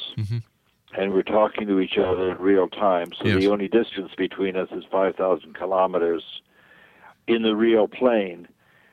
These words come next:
Speaker 2: But there will be a place through the complex space-time which physicists today call non-local space-time, uh, that allow us to be connected with one another.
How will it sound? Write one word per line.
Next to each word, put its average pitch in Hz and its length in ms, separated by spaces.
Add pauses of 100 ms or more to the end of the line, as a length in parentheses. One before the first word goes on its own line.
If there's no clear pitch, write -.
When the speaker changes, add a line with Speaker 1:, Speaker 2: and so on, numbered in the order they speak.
(520)
Speaker 2:
But 107 280
there 110 200
will 110 160
be 107 240
a 107 140
place 135 520 (460)
through 147 720 (760)
the 104 120
complex 117 680
space-time 92 760 (520)
which 87 180 (100)
physicists 98 520
today 92 300
call 90 300
non-local 95 720
space-time, 85 760 (760)
uh, 90 280
that 95 80
allow 104 360
us 98 140 (200)
to - 80
be 98 160
connected 90 520
with 82 220
one 87 200
another. 87 520